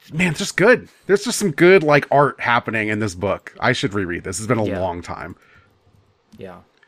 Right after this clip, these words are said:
Speaker 2: Tim, Tim Sale's fucking incredible.
Speaker 1: Yep.
Speaker 2: <laughs>
Speaker 1: Um, but yeah, uh, otherwise, yeah, you're right. Like, th-, despite this not being how I wanna read Two-Face, I think as, like, a way to take this character, it's totally valid, and I think there's interesting stuff here, and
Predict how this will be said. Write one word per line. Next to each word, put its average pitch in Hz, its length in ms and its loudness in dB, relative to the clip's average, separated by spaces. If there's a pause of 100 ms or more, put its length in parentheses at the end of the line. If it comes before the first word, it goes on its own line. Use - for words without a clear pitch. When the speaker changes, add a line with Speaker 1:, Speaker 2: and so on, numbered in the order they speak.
(180)
Speaker 2:
Tim, 202 320 -6
Tim 214 220 -4
Sale's 202 280 -2
fucking 170 300 -6
incredible. 127 440 -4
Speaker 1:
Yep. 120 180 0 (240)
Speaker 2:
<laughs> - 840 -6 (500)
Speaker 1:
Um, 92 420 -4 (520)
but 214 100 4
yeah, 233 160 6
uh, 139 560 4 (880)
otherwise, 233 300 6
yeah, 175 100 4
you're 135 120 4
right. 127 160 2
Like, 117 240 0 (120)
th-, 190 180 -8
despite 214 340 2
this 196 120 -4
not 175 180 2
being 156 160 4
how 127 160 2
I 131 100 6
wanna 131 260 4
read 113 300 -4
Two-Face, 131 400 2
I 120 100 0
think 131 220 0
as, 113 220 2
like, 117 180 2
a 107 60 -4
way 107 240 -2
to - 120 -10
take 117 160 -4
this 107 140 -10
character, 117 320 -2
it's - 140 -2
totally 117 220 -2
valid, 104 340 -2
and 113 80 -4
I 104 40 -4
think 107 160 -8
there's 98 120 -10
interesting 90 300 -10
stuff - 240 -6
here, 131 140 2
and 117 140 0